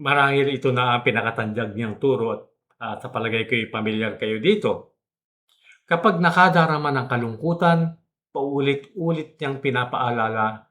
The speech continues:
na magdasal, magtiwala at iwasan ang labis na pag-aalala. Madalas niyang ipinapaalala na ang pagkabalisa ay nagmumula sa kakulangan ng pagtitiwala sa Diyos, at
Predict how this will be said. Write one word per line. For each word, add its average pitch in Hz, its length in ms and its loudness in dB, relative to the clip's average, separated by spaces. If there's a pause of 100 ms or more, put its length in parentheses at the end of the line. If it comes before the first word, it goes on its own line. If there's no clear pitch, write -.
na 117 80 -10
magdasal, 104 800 -6 (380)
magtiwala 113 1000 0
at 143 160 -4
iwasan 175 480 2
ang 156 160 -4
labis 139 320 2
na - 160 -6
pag-aalala. 110 960 0 (640)
Madalas 151 480 6
niyang 165 160 0
ipinapaalala 127 1000 2
na 117 100 -4
ang 120 240 -4
pagkabalisa 113 1000 -2 (300)
ay 170 160 2
nagmumula 160 720 4
sa 147 200 -4
kakulangan 127 680 0
ng 117 160 -4
pagtitiwala 107 880 -2
sa 104 160 -12
Diyos, 110 560 -2 (480)
at 180 80 -4